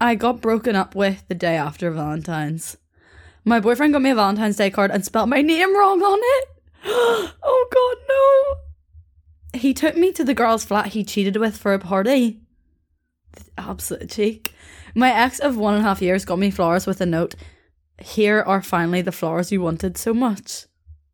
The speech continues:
Sorry, that's just rude. That's actually just cheeky.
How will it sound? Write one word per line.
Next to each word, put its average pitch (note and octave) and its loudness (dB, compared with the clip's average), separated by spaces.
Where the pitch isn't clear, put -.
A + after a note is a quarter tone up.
Sorry, D4 2
that's A#3+ 0
just A#4 2
rude. G3+ 0
That's D4 0
actually A#3 2
just A3+ -2
cheeky. A3+ -2